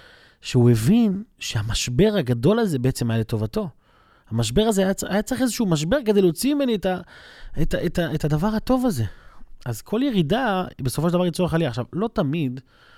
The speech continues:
לא תמיד אנחנו זוכים לראות את זה, כן? לפעמים אנחנו באמת רואים, אנחנו אומרים, "בואנה, זה, זה היה שווה."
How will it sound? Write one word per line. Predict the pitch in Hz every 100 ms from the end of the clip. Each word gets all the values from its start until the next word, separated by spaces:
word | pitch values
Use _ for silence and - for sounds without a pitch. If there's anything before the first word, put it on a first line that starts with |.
| - _ -
לא | 185
תמיד | 208 180
אנחנו | 175 151 151
זוכים | 131 - 156
לראות | 131 104 -
את | -
זה, | - _
כן? | 123 120
לפעמים | 104 120 139
אנחנו | 123 117
באמת | 107 135 104
רואים, | 104 160 185
אנחנו | 123 117
אומרים, | 117 151 147 - - - -
"בואנה, | 113 165 180
זה, | 135 147
זה | 127 127
היה | 143
שווה." | - 120